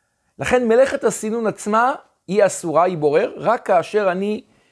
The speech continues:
מתכוון לסנן דבר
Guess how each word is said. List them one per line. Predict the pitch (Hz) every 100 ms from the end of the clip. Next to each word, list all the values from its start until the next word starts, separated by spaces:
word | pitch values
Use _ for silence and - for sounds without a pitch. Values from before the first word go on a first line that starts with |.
| _
מתכוון | 165 175 - 190 156 247 277
לסנן | 220 - 208 196 233 214 220 226 _ _ _ _ 127
דבר | 170 151 240 247 240